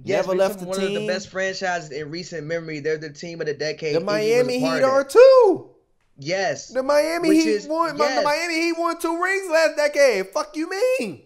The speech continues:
Speaker 1: The Warriors won three.
Speaker 2: So what?
Speaker 1: They the team of the decade. They're the Warriors team of the decade.
Speaker 2: Iggy ain't played as long in Golden State as U D did in Miami.
Speaker 1: I
Speaker 2: That's
Speaker 1: feel
Speaker 2: my
Speaker 1: you,
Speaker 2: point,
Speaker 1: but
Speaker 2: though.
Speaker 1: Iggy was a part of everything that happened with
Speaker 2: So
Speaker 1: Golden
Speaker 2: what?
Speaker 1: State, and that
Speaker 2: So,
Speaker 1: don't happen
Speaker 2: so
Speaker 1: without
Speaker 2: what?
Speaker 1: Iggy.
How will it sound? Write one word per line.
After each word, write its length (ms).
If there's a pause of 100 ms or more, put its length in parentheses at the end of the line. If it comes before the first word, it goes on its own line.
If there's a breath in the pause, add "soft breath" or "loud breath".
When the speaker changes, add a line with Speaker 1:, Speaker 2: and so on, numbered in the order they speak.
(180)
Speaker 1:
The 80
Warriors 380
won 220
three. 320 (200)
Speaker 2:
So 180
what? 600 (400)
Speaker 1:
They 80
the 80
team 220
of 60
the 40 (160)
decade. 220
They're 80
the 60
Warriors 260
team 160
of 100
the 80
decade. 300
Speaker 2:
Iggy 340
ain't 220
played 360
as 200
long 400
in 140
Golden 280
State 380
as 200
U 140
D 200
did 320
in 140
Miami. 420
Speaker 1:
I 80
Speaker 2:
That's 160
Speaker 1:
feel 180
Speaker 2:
my 60
Speaker 1:
you, 80
Speaker 2:
point, 200
Speaker 1:
but 240
Speaker 2:
though. 60
Speaker 1:
Iggy 320
was 160
a 80
part 380
of 180
everything 440
that 120
happened 320
with 60
Speaker 2:
So 120
Speaker 1:
Golden 220
Speaker 2:
what? 80
Speaker 1:
State, 160
and 100
that 100
Speaker 2:
So, 60
Speaker 1:
don't 160
happen 220
Speaker 2:
so 60
Speaker 1:
without 160
Speaker 2:
what? 100
Speaker 1:
Iggy. 280